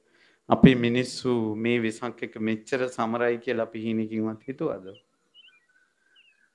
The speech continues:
අපේ ලංකාවේ ඉරණම වෙනස්.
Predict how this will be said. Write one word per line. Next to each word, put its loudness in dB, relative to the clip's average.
අපේ 8
ලංකාවේ 2
ඉරණම -2
වෙනස්. -10